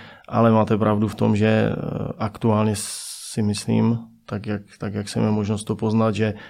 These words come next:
trenéři reprezentaci se sjednotili i názorově vlastně na to, eh,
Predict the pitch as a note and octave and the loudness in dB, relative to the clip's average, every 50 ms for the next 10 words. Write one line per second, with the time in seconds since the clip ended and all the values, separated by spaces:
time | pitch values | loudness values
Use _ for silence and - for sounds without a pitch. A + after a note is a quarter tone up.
0 | - - - - - - G#2+ G#2 G#2+ G#2+ G2 G#2 A2 G2+ G#2 G2 - G#2+ G2+ G#2 | -20 -20 -20 -16 -6 0 2 4 4 4 4 4 4 4 2 2 0 0 2 2
1 | G#2 G2+ - A2 - - A2+ - - G#2+ G2+ - - - A2 G2+ G2+ G#2+ G#2 G#2 | 2 2 0 -2 -4 -4 -6 -4 -4 -6 -4 -4 0 0 0 2 2 0 0 0
2 | - G#2+ G#2 G#2+ G#2 G#2+ G#2+ - A2 A2 A2 G#2+ G#2+ G#2+ G2+ G#2+ - - - A2 | -2 0 0 2 2 2 0 0 -2 -2 0 0 0 0 -2 -2 -4 -4 0 2
3 | A2 G#2+ G#2+ G2 G#2+ G#2+ A2 G#2+ G#2 G#2+ G#2+ G#2 G#2 G#2 G2+ - - A2 G#2+ G#2 | 4 4 4 4 2 2 2 4 4 4 2 2 0 -2 -2 -2 -2 0 2 2
4 | G#2+ G#2+ - G#2+ G#2+ G#2+ G#2 - - - - - - - - _ - - G2 | 0 2 2 4 4 4 2 -2 -14 -20 -20 -20 -20 -20 -20 _ -10 -4 -2